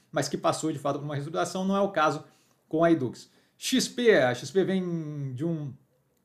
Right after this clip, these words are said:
num momento, é, onde o risco percebido acaba afetando ali o core da operação dela, certo? Investimento em renda fixa, renda variável.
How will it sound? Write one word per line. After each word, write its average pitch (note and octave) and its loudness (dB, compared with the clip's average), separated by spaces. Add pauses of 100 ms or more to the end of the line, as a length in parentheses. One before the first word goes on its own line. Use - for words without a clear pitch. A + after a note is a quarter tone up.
(280)
num F3 0
momento, E3+ 2 (400)
é, C#3+ 6
onde D#3+ 2
o D#3 8
risco F3+ 2
percebido D#3+ 0
acaba E3 0
afetando E3 -2
ali D3 2
o C#3+ -2
core E3+ 0
da C#3 -2
operação C3+ -6
dela, G#3 2
certo? D3 -4
Investimento C#3+ -4
em - -6
renda B2 -4
fixa, E3+ -2
renda B2+ -4
variável. F3+ 2